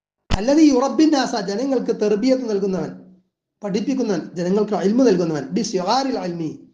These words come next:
ചെറിയ അറിവുകൾ കൊണ്ട്, ഖബല കിബാരിഹി, വലിയ അറിവുകൾക്ക് മുമ്പ്. എന്ന് പറഞ്ഞാൽ ആദ്യം തന്നെ വലിയ കാര്യങ്ങൾ പഠിപ്പിക്കല്ല, ചെറിയ കാര്യങ്ങളിൽ നിന്ന് വലിയ കാര്യങ്ങളിലേക്ക് പോവുക.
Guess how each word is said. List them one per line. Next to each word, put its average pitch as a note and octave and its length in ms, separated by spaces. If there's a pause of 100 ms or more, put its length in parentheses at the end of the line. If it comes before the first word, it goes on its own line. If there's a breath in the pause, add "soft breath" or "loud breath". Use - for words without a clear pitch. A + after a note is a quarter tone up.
(560)
ചെറിയ C#4+ 340
അറിവുകൾ A3+ 500
കൊണ്ട്, G3 460
ഖബല G#3 260
കിബാരിഹി, E3 680
വലിയ F#3 320
അറിവുകൾക്ക് F3 480
മുമ്പ്. B2 260
എന്ന് - 600
പറഞ്ഞാൽ C#4+ 160
ആദ്യം D4 300
തന്നെ D4+ 120
വലിയ D4 580
കാര്യങ്ങൾ C#4 340
പഠിപ്പിക്കല്ല, A3+ 720 (420)
ചെറിയ D#4 280
കാര്യങ്ങളിൽ C4 600
നിന്ന് A#3+ 340 (800)
വലിയ A3 280
കാര്യങ്ങളിലേക്ക് G#3+ 560
പോവുക. D#3 400